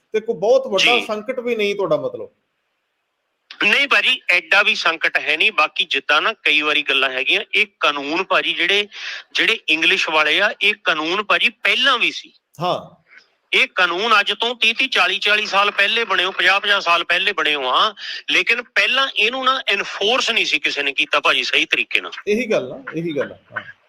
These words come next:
Speaker 2: ਕਾਨੂੰਨ ਨੂੰ ਕੋਈ ਵੀ ਕੰਟਰੀ ਆ, ਚਾਹੇ ਇੰਡੀਆ ਲਾ ਲਓ, ਕਾਨੂੰਨ ਉਦਾਂ ਕੋਈ ਵੀ ਨਹੀਂ ਮੰਨਦਾ ਜਿੰਨਾ ਚਿਰ ਕਾਨੂੰਨ ਨੂੰ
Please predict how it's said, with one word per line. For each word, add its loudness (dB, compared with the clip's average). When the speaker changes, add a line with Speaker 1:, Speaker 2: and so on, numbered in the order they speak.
Speaker 2:
ਕਾਨੂੰਨ 2
ਨੂੰ 2
ਕੋਈ 2
ਵੀ 2
ਕੰਟਰੀ 4
ਆ, 4
ਚਾਹੇ 4
ਇੰਡੀਆ 2
ਲਾ 4
ਲਓ, 0
ਕਾਨੂੰਨ 0
ਉਦਾਂ 2
ਕੋਈ 2
ਵੀ 0
ਨਹੀਂ 2
ਮੰਨਦਾ 2
ਜਿੰਨਾ 2
ਚਿਰ 0
ਕਾਨੂੰਨ -2
ਨੂੰ -2